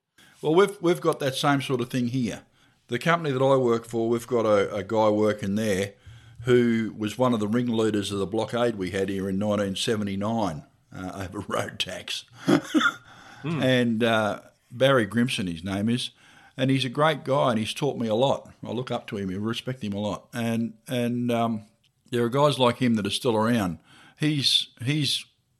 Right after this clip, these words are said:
Speaker 1: well into his seventies. Um, there are young guys as well, but the attitudes, the attitudes change. You've got to remember, we've got a population in Australia that is smaller than California. Like, we're twenty-four million
Speaker 2: Mm-hmm.
Speaker 1: people. Um,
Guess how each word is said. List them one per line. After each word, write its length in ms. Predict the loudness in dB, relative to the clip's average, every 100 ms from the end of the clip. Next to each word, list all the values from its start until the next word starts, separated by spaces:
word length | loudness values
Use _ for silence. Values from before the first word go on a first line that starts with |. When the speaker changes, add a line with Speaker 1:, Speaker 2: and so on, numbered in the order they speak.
| -8
Speaker 1:
well 280 | 2 4 4
into 180 | 2 0
his 160 | -4
seventies. 560 | -2 -2 -4 -8 -10 -14 _ _ _ _
Um, 840 | -6 -2 0 2 2 0 0 -4 -8 _ _ _ -2
there 140 | 4
are 60 | 4
young 280 | 6 4 4
guys 280 | 6 4 2
as 140 | -2
well, 280 | 2 4 4
but 180 | 0 0
the 120 | 2
attitudes, 760 | 2 2 0 2 0 -2 -4 -6 _ _ _ _
the 140 | 2
attitudes 400 | 4 4 0 -2 0
change. 140 | 0
You've 80 | 2
got 80 | 2
to 60 |
remember, 480 | 2 0 2 2 0 -8 -20 -20 _
we've 220 | -2 0
got 160 | 2 2
a 40 |
population 680 | 2 0 0 2 4 4 2
in 100 | -2
Australia 500 | -2 -2 0 0 0
that 120 | 0 -2
is 160 | 0
smaller 400 | 0 2 4 4
than 140 | 2 0
California. 720 | -2 -2 -2 -4 -4 -6 -12 _ _ _
Like, 160 | -12 -6
we're 160 | -4
twenty-four 520 | -4 -4 -4 -2 0 0
million 280 | 2 0
Speaker 2:
Mm-hmm. 100 | -4 -6
Speaker 1:
people. 340 | -6 -12 -20 _ _ _ _
Um, 560 | -8 -4 -2 -2 -4 -10